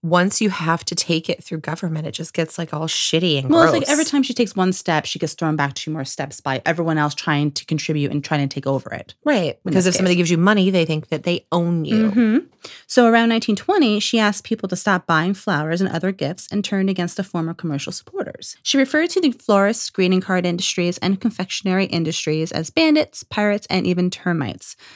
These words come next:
Speaker 2: that would undermine with their greed one of the finest, noblest, and truest moments and celebrations. For example, years after Anna Marie Jarvis founded Mother's Day, she was dining at the Tea Room at the Wanamaker's department store in Philadelphia, where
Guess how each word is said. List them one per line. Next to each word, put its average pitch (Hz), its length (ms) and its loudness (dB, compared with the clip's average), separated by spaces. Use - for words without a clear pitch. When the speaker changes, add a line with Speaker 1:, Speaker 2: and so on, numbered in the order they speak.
Speaker 2:
that 175 180 4
would 180 140 2
undermine 214 640 4
with 208 160 -2
their 254 160 2
greed 170 560 0
one 170 320 0
of 160 80 -4
the 170 60 -12
finest, 247 580 0
noblest, 185 400 0
and 175 100 -2
truest 202 340 -4
moments 160 460 -2
and 175 100 -4
celebrations. - 920 -8
For 339 180 4
example, 180 640 2
years 254 320 4
after 220 260 2
Anna 202 180 2
Marie 185 440 2
Jarvis 165 420 -2
founded 285 320 4
Mother's 139 360 -2
Day, 151 380 -2
she - 220 0
was 269 160 2
dining 254 400 2
at 247 100 -4
the 233 60 -4
Tea 359 340 0
Room 180 260 2
at 165 120 -4
the 180 100 0
Wanamaker's 156 520 0
department 156 400 -4
store 151 180 -4
in 151 80 -4
Philadelphia, 160 720 -4
where 160 380 0